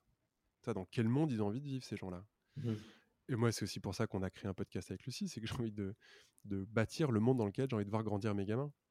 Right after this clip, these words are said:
Speaker 1: Mes gamins, en deux mille cinquante, seront plus jeunes que moi aujourd'hui. Donc, euh, et quand tu vois le monde de deux mille cinquante qu'on est en train de te promettre, sortie de cop vingt-huit, ou quasi sortie de cop vingt-huit, bon, j'ai quand même quelques petits doutes, quoi.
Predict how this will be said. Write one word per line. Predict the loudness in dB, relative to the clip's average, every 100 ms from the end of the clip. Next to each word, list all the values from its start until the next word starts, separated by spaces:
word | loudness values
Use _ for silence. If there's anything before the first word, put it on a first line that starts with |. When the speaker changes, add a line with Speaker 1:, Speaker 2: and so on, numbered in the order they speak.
| _ -20 -16 -12
Speaker 1:
Mes | -8 0
gamins, | 4 4
en | 4
deux | 2
mille | 2
cinquante, | -2 -4 -4 -4
seront | -6
plus | -10 -4
jeunes | -2 0
que | 0
moi | 2
aujourd'hui. | 2 2 0 -2
Donc, | -4 -4
euh, | -6 -6 -20 -20 -20 -20 _ _ _ -14
et | -4
quand | 0
tu | 0 4
vois | 6
le | 6
monde | 2 0
de |
deux | 0
mille | -2 -4
cinquante | -8 -8 -8
qu'on | -8 -8
est |
en |
train | -8 -10
de |
te | -10
promettre, | -8 -2 0 -2 -4 -20 _ _ _ _
sortie | -6 -6 -6 -10
de |
cop | 0 0 2
vingt-huit, | 0 2 0 0 -2 -4 -20
ou | -6
quasi | -2 0 -2
sortie | -4 -6
de | -8
cop | -8 -4
vingt-huit, | -2 -2 -2 -4 -12 -20 -20 _ _
bon, | -8 -8 -10 -20
j'ai | -20 -18 -16
quand | -12
même | -12
quelques | -8 -10 -6 -8
petits | -6 -6
doutes, | -6
quoi. | -8 -14